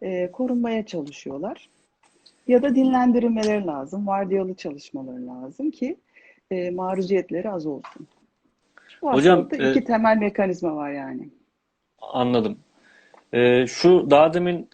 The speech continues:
Speaker 2: e, bağışıklık sisteminden bahsetmiştiniz. E, bağışıklık sistemi nedir hocam? Nasıl sağlıklı kalabiliriz?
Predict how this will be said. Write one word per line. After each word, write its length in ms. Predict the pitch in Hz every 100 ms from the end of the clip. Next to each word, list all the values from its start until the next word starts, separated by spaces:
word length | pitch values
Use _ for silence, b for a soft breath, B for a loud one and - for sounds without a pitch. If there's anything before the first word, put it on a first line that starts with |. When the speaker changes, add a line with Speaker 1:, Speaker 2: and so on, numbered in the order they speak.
| -
Speaker 2:
e, 160 | 127 117
bağışıklık 560 | 123 135 170 165 -
sisteminden 720 | - - - 156 151 151 156
bahsetmiştiniz. 1040 | 143 127 120 - 120 - 120 139 - - -
E, 60 | 123 113 113 110 110 110 110 110
bağışıklık 560 | 120 - 160 - -
sistemi 560 | - - - 160 165 160 -
nedir 340 | 131 151 147
hocam? 340 | 127 127 127 -
Nasıl 340 | 117 127 143 -
sağlıklı 500 | - 139 131 120 123
kalabiliriz? 760 | 120 117 110 104 101 - -